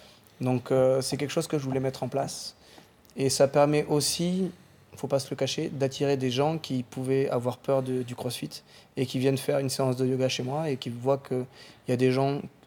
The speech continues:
sensiblement similaires qu'eux, en tout cas en apparence, et qui se disent, « Bah, pourquoi j'essaierais pas aussi ? » et qui se mettent comme ça à essayer le CrossFit.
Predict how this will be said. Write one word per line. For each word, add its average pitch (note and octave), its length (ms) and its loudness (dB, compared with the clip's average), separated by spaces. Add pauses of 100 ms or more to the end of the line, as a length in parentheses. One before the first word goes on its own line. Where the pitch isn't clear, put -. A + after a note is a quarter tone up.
sensiblement C3+ 760 0
similaires C3 500 -2
qu'eux, C#3+ 120 -4
en C3 120 -2
tout - 100 -12
cas C#3 80 -2
en C3 100 0
apparence, C3 500 -6 (600)
et B2+ 80 0
qui B2 140 -2
se A#2 40 -4
disent, « C#3+ 180 -6
Bah, C3 120 -2
pourquoi C#3+ 400 2
j'essaierais B2 380 -4
pas B2 80 -4
aussi ? » D3+ 340 -6
et C3 220 -4
qui B2+ 160 -10
se - 140 -8
mettent C3 160 -4
comme B2+ 140 -6
ça C3 200 -2 (160)
à B2+ 80 -2
essayer B2+ 220 -4
le B2 60 -6
CrossFit. - 380 -8